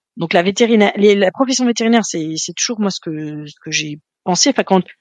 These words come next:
on voit des mouvements comme ça se mettre en place, il faut qu'on, qu'on y prenne, euh, on y prenne notre place en tant que professionnel de santé. Donc, euh, oui, il y a un mouvement, il faut, il faut, oui,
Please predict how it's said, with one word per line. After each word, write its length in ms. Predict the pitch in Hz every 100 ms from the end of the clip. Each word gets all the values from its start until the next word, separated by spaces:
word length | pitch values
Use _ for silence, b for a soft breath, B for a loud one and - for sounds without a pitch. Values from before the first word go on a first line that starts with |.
| _ -
on 100 | 180
voit 140 | 226 226
des 100 | 214
mouvements 300 | 202 214 208
comme 140 | 180
ça 140 | 208
se 80 | 185
mettre 140 | 170 165
en 40 |
place, 220 | 190 277 190
il 80 | -
faut 80 | 202
qu'on, 320 | 175 160 151 -
qu'on 160 | 160
y 80 | 160
prenne, 340 | - 214 202
euh, 260 | 156 147 143 - _ 160
on 120 | 160
y 60 | 160
prenne 220 | 226 196
notre 180 | 180 -
place 240 | 359 -
en 80 | 165
tant 140 | 180
que 80 | 170
professionnel 460 | - 180 - 170 151
de 60 |
santé. 320 | 151 269 185 - b b _ _ -
Donc, 280 | 170 170 160
euh, 160 | 151
oui, 160 | 156 220
il 40 |
y 40 | 165
a 60 |
un 80 | 143
mouvement, 280 | 151 147 202
il 100 | 170
faut, 200 | - 143
il 80 | 139
faut, 160 | - 143
oui, 160 | 151